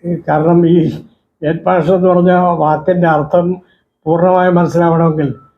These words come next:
ഗൗരിയമ്മയെ പോലൊരാളെ, ആ, മേച്ച് കിട്ടുക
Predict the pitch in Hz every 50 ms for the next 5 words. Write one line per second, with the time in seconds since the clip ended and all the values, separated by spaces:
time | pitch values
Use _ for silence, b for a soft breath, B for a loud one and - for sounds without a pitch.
0 | _ _ _ _ _ _ _ _ _ _ _ _ _ 202 170 147 147 151 165 170
1 | 175 185 190 190 190 190 185 185 185 180 180 175 175 175 165 165 160 151 151 156
2 | 160 175 - - - _ _ _ _ _ _ _ _ _ _ _ _ _ _ _
3 | _ _ _ _ _ _ _ _ _ - - _ _ _ _ _ - - - -
4 | 175 165 160 160 - - - - 277 233 185 165 165 160 170 170 170 202 185 175
5 | 165 165 190 175